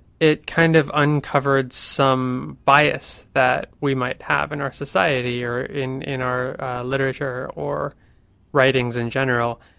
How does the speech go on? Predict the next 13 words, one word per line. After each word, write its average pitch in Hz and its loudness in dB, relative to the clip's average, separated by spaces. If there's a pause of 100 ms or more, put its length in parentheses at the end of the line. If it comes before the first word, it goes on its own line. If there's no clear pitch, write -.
(180)
I 151 2
remember 143 4
the 131 4
example 127 -2 (320)
that - -2
came 131 0
up 123 0
was 123 -2 (680)
that, 165 6
that 160 4
there 151 8
was, 143 4
like, 131 2